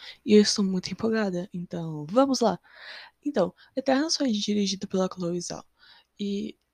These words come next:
ela traz uns aspectos muito bons ao filme, que eu gostei bastante.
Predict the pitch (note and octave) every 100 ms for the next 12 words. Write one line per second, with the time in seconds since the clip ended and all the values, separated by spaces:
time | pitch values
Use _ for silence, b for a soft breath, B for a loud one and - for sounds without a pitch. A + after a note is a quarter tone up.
0 | _ G#3+ A3+ A3 A3 A3 A3 G#3+ G#3 -
1 | G3+ - G#3+ G3+ G3+ G#3 - G#3 G#3+ G#3+
2 | F3 E3 - D#3+ D3+ - _ _ _ _
3 | - E3+ E3 F#3 - F3+ F3 - E3 D3+
4 | -